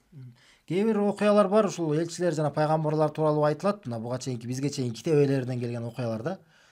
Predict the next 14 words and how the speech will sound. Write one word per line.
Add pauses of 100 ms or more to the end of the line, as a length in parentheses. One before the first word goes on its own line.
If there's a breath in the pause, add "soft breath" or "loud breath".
(140 soft breath)
Жана
ошол
окуяларды (240 loud breath)
биздин
Куран
жана
Сүннөттө
ошол
ай-,
алар
айткан
нерселер
жалган
деп,